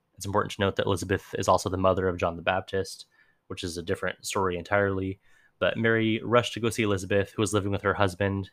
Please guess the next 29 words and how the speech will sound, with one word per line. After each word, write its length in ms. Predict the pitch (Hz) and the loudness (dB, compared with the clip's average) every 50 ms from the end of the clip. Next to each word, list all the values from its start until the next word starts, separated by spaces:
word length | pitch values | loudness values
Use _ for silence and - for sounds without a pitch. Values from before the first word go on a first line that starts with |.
| _ _ - _ - | _ _ -8 _ 2
um, 360 | 98 95 92 87 87 87 87 | 2 4 2 2 0 -4 -6
Zechariah. 640 | - 90 80 - 92 98 101 101 101 98 98 101 98 _ _ - - _ _ _ _ _ _ | -6 -6 -6 -4 -2 0 0 2 2 0 -2 -4 -6 _ _ -20 -20 _ _ _ _ _ _
Mary 280 | 107 104 101 98 107 107 | 2 4 4 6 6 4
arrived 320 | 104 101 101 98 - - | 4 2 2 2 0 -2
at 80 | 101 - | -6 -6
the 60 | - | -4
house 400 | - - 139 139 139 135 - - | 0 2 2 2 2 0 -2 -8
and 100 | 117 104 | -10 -4
greeted 260 | - 113 104 107 101 | -2 -2 0 0 0
Elizabeth, 460 | 104 104 104 98 101 101 104 104 - | 0 0 -2 -2 -2 -2 -2 -2 -4
who 60 | - | -8
called 260 | 104 - - 104 98 104 | -4 0 0 2 2 2
Mary 280 | 101 98 98 98 98 | 2 2 2 2 0
the 120 | 98 - 98 | -2 0 2
Mother 240 | 98 95 95 98 | 2 2 2 2
of 100 | 98 - | -2 -2
the 80 | - 98 | -2 -2
Lord, 460 | 95 101 107 107 104 104 104 101 - - | -2 0 0 0 0 0 -2 -2 -6 -6
and 100 | 104 101 | -4 -4
then 140 | 95 92 | -4 0
Mary 200 | 95 98 98 95 | 0 2 2 2
spoke 300 | 92 - - 101 92 - _ _ _ _ _ | 0 -2 -4 -4 -4 -4 _ _ _ _ _
words 260 | 101 101 95 92 - | 2 2 2 2 2
of 140 | 95 - _ | -4 -8 _
praise 400 | - - 98 95 92 92 87 - | -2 0 0 2 0 -2 -4 -4
that 80 | - | -4
later 220 | - 101 95 95 90 | -4 -2 -2 -2 -4
became 340 | - 95 - - 98 92 92 | -6 -8 -6 -4 -4 -2 0
known 340 | 92 92 92 90 90 90 | 0 0 0 0 -2 -2